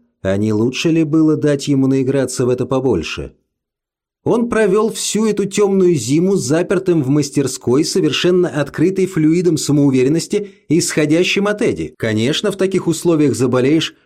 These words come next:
как при плохой вентиляции. Эдди свела его с ума, раз он принял всё это всерьёз. "Ну да, я об этом думал",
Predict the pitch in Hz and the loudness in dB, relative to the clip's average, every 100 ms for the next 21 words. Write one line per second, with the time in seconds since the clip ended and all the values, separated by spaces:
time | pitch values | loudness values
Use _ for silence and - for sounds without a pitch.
0 | _ - 135 131 135 135 139 151 139 139 | _ -6 -4 0 0 0 0 0 2 0
1 | 143 139 87 - - 60 92 123 120 139 | 0 0 -2 -8 -14 -6 -2 0 0 -2
2 | - 127 143 151 151 151 156 156 160 180 | 0 0 2 4 2 2 0 0 0 0
3 | 240 175 117 - 127 120 139 165 160 156 | 0 0 -2 0 -2 0 2 2 0 0
4 | 151 147 147 - 160 151 104 - - - | 0 0 0 -2 0 0 0 -4 -12 -20
5 | _ _ _ _ _ 90 120 127 127 147 | _ _ _ _ _ -4 -2 0 0 0
6 | 156 - _ _ _ - 95 123 135 151 | -2 -8 _ _ _ -4 -2 0 0 0
7 | 165 156 113 147 170 101 - | 0 0 0 0 0 -2 -6